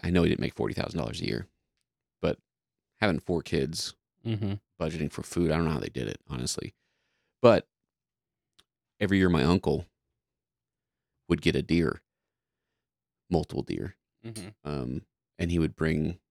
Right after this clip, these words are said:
Speaker 1: over venison, and they would just fill that freezer with venison. And he was like, "There you go." And we would have, my mom would make deer chili, deer spaghetti,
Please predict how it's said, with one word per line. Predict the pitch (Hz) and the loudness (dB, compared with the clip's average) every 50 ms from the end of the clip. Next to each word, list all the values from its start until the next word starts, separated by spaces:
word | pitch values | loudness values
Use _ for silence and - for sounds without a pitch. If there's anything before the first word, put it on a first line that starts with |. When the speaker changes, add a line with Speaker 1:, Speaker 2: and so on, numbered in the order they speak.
| _ _ _ _ _ - | _ _ _ _ _ -8
Speaker 1:
over | 87 87 82 82 71 73 73 57 - - _ _ _ _ _ _ | -4 -4 -4 -2 -2 -4 -4 -6 -8 -12 _ _ _ _ _ _
venison, | - 87 90 87 82 73 - 95 - - - - _ _ _ _ _ _ _ _ - | -2 2 2 4 4 4 2 0 -2 -6 -8 -12 _ _ _ _ _ _ _ _ -8
and | 87 85 82 90 - 50 101 | -6 -6 -4 -6 -6 -4 -2
they | 82 80 | -2 0
would | - - - | 0 -2 -4
just | - 82 - - | -4 -2 -4 -4
fill | - - - 87 82 82 80 | -4 0 0 0 2 2 0
that | 78 - - | 0 -2 -2
freezer | - - 85 82 82 78 80 | -2 -2 -2 0 0 0 -2
with | 78 76 | -4 -2
venison. | 80 80 80 - - - - 67 - - _ _ _ _ _ _ _ _ _ _ _ - | -2 -2 -2 -2 -2 -4 -4 -6 -8 -10 _ _ _ _ _ _ _ _ _ _ _ -8
And | 87 82 90 | -6 -6 -4
he | 87 85 | -4 -4
was | 85 - | -4 -4
like, | - 87 - | -4 -4 -2
"There | - 113 | -2 0
you | 120 143 165 | 0 0 0
go." | 170 190 180 165 151 135 - _ _ _ _ _ _ _ _ _ _ _ _ _ _ _ _ - | 0 2 2 2 2 0 -4 _ _ _ _ _ _ _ _ _ _ _ _ _ _ _ _ -4
And | - 87 80 82 - - 67 69 - - _ | -2 0 0 0 -2 -4 -8 -10 -12 -10 _
we | - 85 85 | -2 0 0
would | 82 82 | 0 0
have, | 85 80 73 65 - - _ _ _ - - _ _ _ - | 0 0 0 -2 -4 -6 _ _ _ -20 -20 _ _ _ -8
my | 87 82 | -6 -2
mom | 82 85 85 82 | 0 0 2 2
would | 82 82 67 | 0 0 0
make | 73 73 69 - _ _ | -2 -4 -4 -6 _ _
deer | 85 87 80 71 60 | -6 -4 -2 -2 -2
chili, | - - - 92 87 85 80 80 76 | -4 -4 0 0 2 2 2 2 0
deer | - 67 73 71 69 | -2 -2 -4 -4 -6
spaghetti, | - - - 76 - - 76 76 76 82 85 78 71 - - | -8 -8 -8 -10 -6 -4 -2 -2 0 0 -2 -2 -2 -4 -8